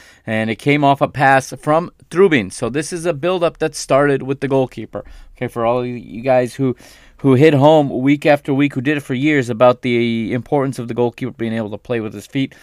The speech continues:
This goal starts from the feet of Trubin. He, he finds Florentino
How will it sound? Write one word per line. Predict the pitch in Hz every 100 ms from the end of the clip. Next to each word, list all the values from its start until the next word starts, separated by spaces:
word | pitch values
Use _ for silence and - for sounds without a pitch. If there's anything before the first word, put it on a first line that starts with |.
| -
This | - 151
goal | 180
starts | 143 - 127 -
from | 123 107
the |
feet | - 113 -
of | 107 98
Trubin. | 123 131 120 113 - _ _ _ _ _
He, | 123 117 113 117
he | 107 123
finds | - 135 135 123
Florentino | - 135 123 117 147 143 135